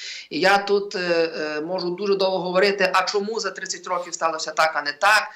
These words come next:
і ми всі зараз будемо посипати голову попелом і вдаватися в критичний самоаналіз. Це можна і треба робити, безумовно, але все ми і так знаємо, що, на превеликий жаль,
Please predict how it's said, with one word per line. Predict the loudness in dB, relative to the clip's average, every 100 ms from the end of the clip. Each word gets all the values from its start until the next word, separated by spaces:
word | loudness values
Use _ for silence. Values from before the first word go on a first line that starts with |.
| -20 -20
і | -8 -2 -2 -2 -8
ми | -10
всі | -8 -8 -2
зараз | -2 -2
будемо | -6 -8 -6 -6
посипати | -6 -6 0 0 2
голову | 0 0 0 -2
попелом | 2 4 4 0 0 -2 -2
і | -6
вдаватися | -4 0 0 0 -6 -8
в |
критичний | -10 -12 -6 -6 -4
самоаналіз. | -6 0 2 4 2 2 2
Це | 4 4
можна | 4 2 2 0 -6 -10 -10 _ _ _ _
і | -8
треба | -4 2 2 2 -2
робити, | -2 0 -2 -2 -6
безумовно, | -6 -6 0 2 2 0 -6 -10 -10
але | 0 4 4
все | 2 2 2
ми | 0
і | -2 -4
так | 0 2 2
знаємо, | -2 0 2 2 -2 -8 -8
що, | -8 -8 -8
на | -8
превеликий | -10 -6 -2 -2 -2 0
жаль, | 4 4